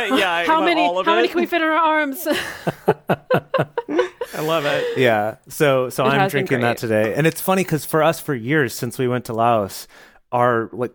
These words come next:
Speaker 3: one of our jokes, our inside jokes is, "You know what I could go for right now?" And the answer is always a beer lao. It's like, "Yeah,
Speaker 2: <laughs>
Speaker 3: I could go for a beer lao right now."
Speaker 1: And now you
Speaker 3: And
Speaker 1: can go get one out of the fridge.
Speaker 2: Mm-hmm.
Speaker 3: Exactly.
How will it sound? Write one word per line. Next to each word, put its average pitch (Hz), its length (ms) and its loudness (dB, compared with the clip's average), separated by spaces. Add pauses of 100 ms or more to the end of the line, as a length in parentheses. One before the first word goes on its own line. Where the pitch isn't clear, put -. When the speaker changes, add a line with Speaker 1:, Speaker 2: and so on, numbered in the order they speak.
Speaker 3:
one 127 200 -2
of 117 80 -4
our 110 120 0
jokes, 127 460 -2
our 110 60 -4
inside 123 460 0
jokes 123 420 0
is, 107 260 -2 (220)
"You 269 80 -10
know 339 80 0
what 359 120 2
I 320 100 2
could 302 160 -8
go 285 120 2
for 254 220 0
right 240 180 0
now?" 233 380 2
And 156 140 -2
the 135 80 -4
answer 147 280 2
is 131 120 0
always 135 360 2
a 131 80 -4
beer 123 220 0
lao. 135 280 4
It's 170 120 -8
like, 220 160 -12
"Yeah, 277 380 2 (220)
Speaker 2:
<laughs> - 200 -10
Speaker 3:
I 370 80 0
could 370 120 -2
go 269 120 4
for 208 140 0
a 180 40 2
beer 175 220 -2
lao 190 240 2
right 113 220 0
now." 104 420 -2 (400)
Speaker 1:
And - 120 2
now 180 120 4
you 190 100 2
Speaker 3:
And 202 80 -2
Speaker 1:
can 214 120 -2
go 208 120 2
get 214 220 -2
one 214 140 0
out 214 100 0
of 208 80 -2
the 202 60 -6
fridge. 202 600 -6
Speaker 2:
Mm-hmm. 208 240 -6
Speaker 3:
Exactly. 107 800 -2